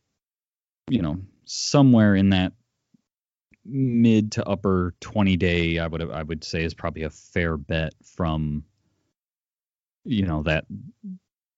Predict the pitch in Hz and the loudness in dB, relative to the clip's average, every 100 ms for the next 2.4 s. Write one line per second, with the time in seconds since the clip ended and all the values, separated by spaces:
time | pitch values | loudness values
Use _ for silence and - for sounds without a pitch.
0 | _ _ - 107 107 110 - - 101 107 | _ _ -4 2 4 4 0 -6 2 4
1 | 107 101 - 104 95 98 - 117 - _ | 4 2 0 0 0 -10 -20 -20 -20 _
2 | - 117 92 87 | -8 -2 0 0